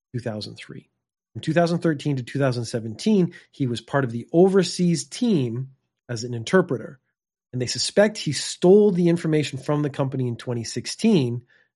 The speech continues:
as he was working for an interpreter in China and then would have had sort of deeper connections with some of the Chinese,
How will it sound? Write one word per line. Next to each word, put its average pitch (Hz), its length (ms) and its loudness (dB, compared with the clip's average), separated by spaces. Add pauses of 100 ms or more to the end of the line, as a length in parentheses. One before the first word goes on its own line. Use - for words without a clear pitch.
(140)
as 117 120 -6
he 135 100 -2
was 120 120 -4
working 156 300 2
for - 160 -2
an 135 80 2
interpreter 151 480 2
in 143 80 2
China 190 300 4
and 139 180 0
then 135 140 2
would 139 100 4
have 127 100 2
had 120 200 -2
sort 120 160 -4
of 110 100 -10 (500)
deeper 143 360 0
connections 131 640 -4
with 127 100 -6
some 123 220 -4
of 117 60 -6
the 120 80 -4
Chinese, 117 640 -8